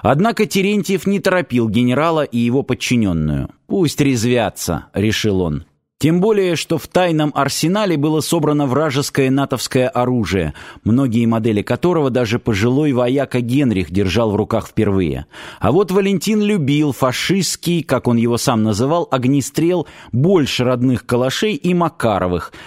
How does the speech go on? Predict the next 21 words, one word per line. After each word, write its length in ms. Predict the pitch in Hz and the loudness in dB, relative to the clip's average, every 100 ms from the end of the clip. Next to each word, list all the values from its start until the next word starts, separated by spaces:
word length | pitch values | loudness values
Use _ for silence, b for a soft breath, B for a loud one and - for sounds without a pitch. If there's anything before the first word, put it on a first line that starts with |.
| B - | B -4
потому 400 | 98 151 208 190 | 0 2 0 0
и 180 | 202 196 | 0 0
собрал 580 | 190 180 135 139 127 | 0 0 2 2 2
весьма 360 | 120 127 139 127 | 0 -2 0 0
неплохую 560 | 123 120 117 - 107 - | 0 0 -2 0 0 0
коллекцию. 720 | 107 98 82 - 80 71 73 _ _ _ _ _ _ _ _ _ _ _ _ - | 0 0 -2 -4 -2 -2 -6 _ _ _ _ _ _ _ _ _ _ _ _ -4
Давным-давно, 800 | 120 156 226 202 180 185 233 208 | 0 2 2 2 0 0 0 0
когда 300 | 123 113 131 | -2 0 0
подземный 520 | 139 127 156 185 160 | 0 -2 0 0 0
комплекс 500 | - 180 170 139 - | 0 0 0 -2 -2
только 280 | 165 143 147 | -2 0 0
строился, 580 | - 208 202 127 - 104 | 0 2 2 0 0 0
Валентин 460 | 123 151 147 214 | 0 0 0 -2
надеялся, 640 | 190 175 165 208 196 156 165 | 0 0 0 2 0 0 -4
что 240 | 143 151 147 | -2 -2 0
этим 280 | 160 165 | 0 0
стволам 520 | 131 - 143 156 160 151 | 0 0 0 2 0 0
никогда 420 | 143 143 143 202 | 0 0 0 0
не 120 | 185 | 0
суждено 480 | - 147 139 160 156 | 0 0 2 2 0
стрелять. 640 | - 143 117 90 73 - | 0 0 0 0 -4 -14